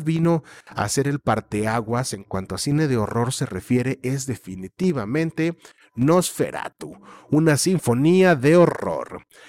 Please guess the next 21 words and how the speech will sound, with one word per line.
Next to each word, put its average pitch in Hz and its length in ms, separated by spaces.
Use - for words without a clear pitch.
eh, 101 300
dirigida 120 420
por, 147 280
eh, 110 340
Frederick 139 680
Wilhelm 170 600
Murnau. 135 720
Esta 208 220
es 277 100
una 269 140
cinta 208 320
que, 123 320
pues, 127 160
tuvo 185 240
ahí 165 220
una, 156 420
un 143 140
origen 151 360
medio, 92 680
medio 95 420
turbio, 117 560